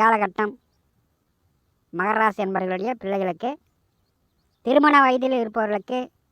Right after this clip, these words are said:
இப்போ வந்து வரன் பார்த்தீங்கன்னா வரன் உடனே செட் ஆகும். அதே உங்களுக்கும் நீங்க வந்து திருமண வயதில் இருக்கிறீங்க, வரன் பார்க்குறீங்கன்னா இந்த காலகட்டத்தில் வரன் செட் ஆகும்.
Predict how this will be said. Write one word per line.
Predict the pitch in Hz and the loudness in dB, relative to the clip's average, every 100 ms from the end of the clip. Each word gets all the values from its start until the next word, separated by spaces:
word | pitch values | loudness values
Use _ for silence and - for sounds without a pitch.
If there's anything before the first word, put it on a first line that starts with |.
| _ _ _ _ _ _ _ 185 | _ _ _ _ _ _ _ -6
இப்போ | 208 | -2
வந்து | 226 226 | 0 2
வரன் | 208 220 | 2 2
பார்த்தீங்கன்னா | 208 185 190 240 208 | -2 -2 -2 -2 0
வரன் | 190 202 | -2 -2
உடனே | 185 190 190 | -2 -2 -2
செட் | 165 175 | -4 -4
ஆகும். | 165 - _ _ _ _ _ _ _ _ _ _ _ _ _ 175 | -4 -6 _ _ _ _ _ _ _ _ _ _ _ _ _ -6
அதே | 233 220 | -2 -2
உங்களுக்கும் | 208 220 196 226 220 _ _ _ _ _ _ _ _ _ 180 | -2 -4 -4 -8 -8 _ _ _ _ _ _ _ _ _ -4
நீங்க | 202 202 | 0 0
வந்து | 214 220 | -2 -4
திருமண | 220 220 214 | -4 -2 -2
வயதில் | 208 208 202 | -2 -2 -4
இருக்கிறீங்க, | 180 190 190 220 | -4 -4 -2 0
வரன் | 202 208 196 | -2 -2 -4
பார்க்குறீங்கன்னா | 185 180 180 240 349 _ _ _ _ _ _ _ | -4 -4 -4 -6 -8 _ _ _ _ _ _ _
இந்த | 175 185 | -6 -2
காலகட்டத்தில் | 208 208 185 180 240 202 | 0 0 -2 -4 -4 -2
வரன் | 185 202 | -2 -4
செட் | 170 175 | -6 -4
ஆகும். | 160 165 | -4 -6